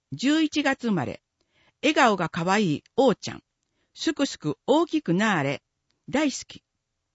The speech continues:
石川さつきちゃん。令和六年九月生まれ。食べるの大好き。お兄ちゃんたちに負けずに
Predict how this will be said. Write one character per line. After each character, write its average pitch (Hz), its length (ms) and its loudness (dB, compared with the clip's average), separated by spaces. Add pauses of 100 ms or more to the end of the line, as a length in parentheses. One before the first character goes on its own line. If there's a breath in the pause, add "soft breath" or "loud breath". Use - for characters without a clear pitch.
(960)
石 - 220 -6
川 294 240 0
さ 240 140 -2
つ - 140 -10
き 240 120 -8
ち - 140 -4
ゃ 202 60 0
ん。 180 160 -2 (1000)
令 302 280 2
和 175 140 2
六 151 260 -2
年 160 240 2 (220)
九 170 100 -6
月 254 280 0
生 247 40 2
ま 156 140 2
れ。 101 160 -12 (680)
食 214 120 0
べ 311 140 4
る 311 100 8
の 175 140 4
大 208 240 0
好 - 160 -8
き。 135 200 -10 (380)
お 180 80 2
兄 302 260 8
ち 233 120 -2
ゃ 202 60 2
ん 180 80 -2
た 180 140 -4
ち 151 140 -2
に 139 240 2
負 151 140 -4
け 220 140 -2
ず 208 120 -2
に 196 180 0